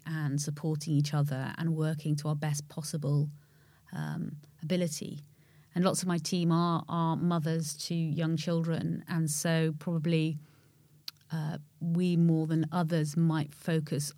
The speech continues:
on well-being and work-life balance. And I actually get coaches in to support us on that, because we're sort of a little bit the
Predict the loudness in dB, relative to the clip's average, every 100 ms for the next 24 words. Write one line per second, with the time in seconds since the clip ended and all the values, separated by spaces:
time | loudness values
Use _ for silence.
0 | _ -2 2 2 0 -4 -16 _ -2 0
1 | 0 0 2 4 6 6 4 0 -4 -4
2 | -4 -4 -4 -8 -14 -8 -6 -4 -6 -10
3 | -10 -10 -8 -8 -10 -2 2 4 2 0
4 | -4 -6 -4 0 0 0 -2 -4 -4 -2
5 | 0 0 -2 0 0 -2 -2 0 0 -2
6 | -6 -8 -12 -6 -4 -2 -4 -10 -12 -16
7 | -16 -20 -20 -20 -20 -20 _ 0 0 0
8 | -8 -18 _ 0 2 2 0 0 0 0
9 | 0 0 0 -2 -6